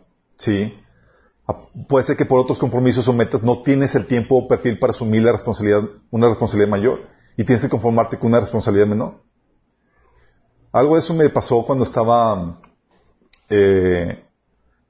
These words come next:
cuando recién me gradué, había, estaba como gerente de entrenamiento en Profuturo G N P y luego me, eh, renuncié para hacer mi maestría, ¿sí?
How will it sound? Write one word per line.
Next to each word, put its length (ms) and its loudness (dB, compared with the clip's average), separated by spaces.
cuando 520 2
recién 260 0
me 100 2
gradué, 600 2
había, 800 2
estaba 240 -2
como 340 2
gerente 320 0
de 60 2
entrenamiento 760 0
en 140 -4
Profuturo 340 -2
G 60 -2
N 160 0
P 320 4
y 40 0
luego 420 2
me, 800 2
eh, 380 -4
renuncié 400 2
para 800 0
hacer 240 -2
mi 120 2
maestría, 500 -2
¿sí? 380 -6